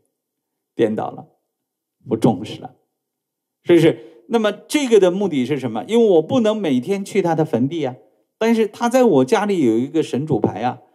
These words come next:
列祖列宗都在这儿，所以说我上个香，哎，祖先你们有什么要求还好吗？对不对？你上坟地也是说这些事儿吗？啊，还好吗？要我办点什么事儿吗？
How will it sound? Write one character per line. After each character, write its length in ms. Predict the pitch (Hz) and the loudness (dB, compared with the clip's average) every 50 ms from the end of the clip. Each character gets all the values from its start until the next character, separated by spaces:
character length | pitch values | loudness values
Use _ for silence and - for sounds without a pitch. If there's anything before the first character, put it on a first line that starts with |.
| _ - | _ -2
列 240 | 196 202 208 185 151 | 2 4 6 6 4
祖 140 | 135 135 | 4 0
列 180 | 135 160 165 147 | 2 4 4 4
宗 240 | 135 160 156 151 151 | 4 2 0 0 2
都 160 | 196 - 165 | 0 0 2
在 180 | 190 175 156 135 | 2 0 0 0
这 140 | 127 123 | -2 -4
儿， 120 | 110 110 - - _ _ | -4 -6 -10 -18 _ _
所 120 | - - 170 | 2 4 4
以 40 | 160 | 6
说 120 | 170 160 | 6 4
我 220 | 143 147 151 147 | 4 4 2 2
上 240 | - - 202 185 165 | 2 2 0 2 2
个 100 | 165 139 | 2 2
香， 300 | 131 131 165 151 151 151 - - _ _ _ | 2 2 2 2 0 -2 -6 -16 _ _ _
哎， 240 | - 147 147 139 131 - _ _ _ | -4 -4 -4 -4 -6 -12 _ _ _
祖 160 | - 127 117 | -6 -4 -2
先 240 | 117 131 143 143 143 | 0 2 2 2 0
你 80 | 147 147 | -2 -4
们 340 | 147 143 143 147 - 127 123 | -4 -4 -6 -6 -6 -6 -2
有 160 | 127 113 107 | -2 -2 0
什 80 | 117 | 0
么 120 | 123 135 139 | 0 0 2
要 220 | 143 147 147 147 | 2 2 2 2
求 220 | 147 127 123 120 120 | 2 2 2 2 2
还 160 | 117 131 135 | 0 -2 -2
好 220 | 127 - 113 110 | -2 -4 -6 -4
吗？ 380 | 110 131 135 139 131 131 - _ _ _ - | -2 0 0 0 -2 -4 -8 _ _ _ -2
对 120 | 143 131 | 0 2
不 60 | 131 | 4
对？ 220 | 135 131 120 120 - - - _ - - _ _ _ _ - | 4 4 2 0 -6 -14 -20 _ -20 -20 _ _ _ _ -8
你 120 | 156 147 139 | -4 -2 0
上 240 | 131 202 190 175 143 | 2 2 2 2 0
坟 180 | 123 135 165 | -2 -2 -2
地 140 | 180 196 180 | -2 -2 0
也 120 | 143 120 | 2 2
是 140 | 117 139 151 | 2 0 -2
说 220 | 147 - 170 170 165 | -2 0 0 0 2
这 120 | 165 160 | 2 2
些 140 | 147 151 147 | 2 2 2
事 100 | 147 170 | 2 2
儿 100 | 156 147 | 0 0
吗？ 160 | 139 143 135 - - _ _ _ - | -2 -6 -8 -10 -16 _ _ _ -4
啊， 280 | 135 135 127 127 - _ | -2 -2 -2 -4 -8 _
还 160 | - 147 151 | -2 -2 0
好 160 | 147 151 135 120 | 0 0 -2 -2
吗？ 280 | 123 131 143 147 135 - _ _ _ - | -2 -2 -4 -4 -6 -10 _ _ _ -10
要 200 | 165 160 156 156 | -6 -6 -4 -4
我 160 | 147 120 117 | -4 -6 -4
办 180 | 117 165 156 139 | -4 -4 -4 -2
点 140 | 127 120 | -2 -4
什 100 | 120 131 | -4 -6
么 120 | 123 139 139 | -8 -10 -8
事 140 | - 165 151 | -6 -6 -6
儿 60 | 139 | -4
吗？ 260 | 135 131 131 131 | -4 -6 -6 -8